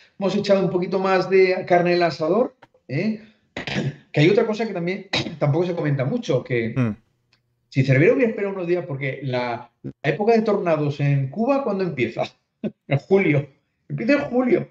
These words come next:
Speaker 2: Por aquel
Speaker 1: Ah,
Speaker 2: entonces.
Speaker 1: eh, y de hecho ya había habido un par de días de tormentas y tal, que los barcos americanos se habían tenido que separar un poco de,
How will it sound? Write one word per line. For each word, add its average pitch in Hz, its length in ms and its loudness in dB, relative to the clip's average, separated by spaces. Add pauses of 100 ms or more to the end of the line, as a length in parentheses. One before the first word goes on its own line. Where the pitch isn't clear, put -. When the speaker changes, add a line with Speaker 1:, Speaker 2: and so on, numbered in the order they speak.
(180)
Speaker 2:
Por 107 180 -2
aquel 104 180 -4
Speaker 1:
Ah, 101 60 -6
Speaker 2:
entonces. 123 420 -4
Speaker 1:
eh, 175 220 -2
y 156 160 -2
de 175 80 6
hecho 240 160 -2
ya 220 140 0
había 220 160 -2
habido 208 180 -6
un 175 80 -8
par 185 120 0
de 180 80 -2
días 190 160 -2
de 190 80 2
tormentas 139 520 -2
y 123 60 -4
tal, 180 220 0
que 151 100 -4
los 131 100 -2
barcos 156 240 -2
americanos 165 340 -2
se - 60 -4
habían 139 300 2
tenido 156 260 2
que 147 80 -2
separar 135 500 0
un 139 120 -4
poco 151 200 0
de, 135 240 0